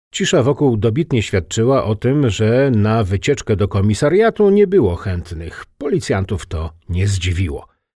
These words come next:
Po chwili karetka z ciałem ruszyła i wjechała z powrotem w Długą, a za nią podążała policyjna furgonetka, w której siedzieli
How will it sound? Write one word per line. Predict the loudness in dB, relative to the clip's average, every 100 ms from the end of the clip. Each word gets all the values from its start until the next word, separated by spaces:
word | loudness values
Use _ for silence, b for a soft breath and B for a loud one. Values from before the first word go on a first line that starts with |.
| _ _ _ _
Po | -6
chwili | 0 2 2
karetka | 2 0 0 -2
z | -2 -2
ciałem | 2 4 4 2
ruszyła | 0 2 2 2 2
i | 0 0
wjechała | 2 0 0 2 2
z | 0
powrotem | -2 0 2 2 0
w | 2
Długą, | 2 2 0 0 0 2
a | 0
za | 2
nią | 2 0
podążała | 0 0 2 2 0 0 0
policyjna | 0 -2 -2 -2 -2
furgonetka, | 0 -2 0 0 0 -2 -8
w |
której | -8 -8 -6
siedzieli | -6 -4 -4 -6